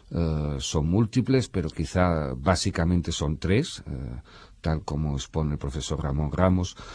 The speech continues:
Sería, por un lado, la, lo que llamaríamos la aproximación historiográfica, ¿eh? La, eh, la teoría general de diferenciación social, por ejemplo, de Durkheim,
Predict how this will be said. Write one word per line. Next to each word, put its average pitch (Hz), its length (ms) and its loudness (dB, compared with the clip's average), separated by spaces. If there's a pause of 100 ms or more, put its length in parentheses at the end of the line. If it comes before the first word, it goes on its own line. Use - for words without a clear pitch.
(140)
Sería, 92 380 6
por 95 180 4
un 101 120 8
lado, 101 300 8
la, 87 480 2
lo 92 220 2
que - 100 -4
llamaríamos 85 400 4
la 85 80 4
aproximación 82 840 2
historiográfica, 82 1120 2 (280)
¿eh? 165 300 0
La, 69 340 -6 (560)
eh, 73 600 2 (300)
la 78 240 2
teoría 87 420 6
general 87 520 4
de 82 120 4
diferenciación 78 760 2
social, 90 560 0
por - 200 -2
ejemplo, 120 520 0
de 71 140 -2
Durkheim, 107 560 0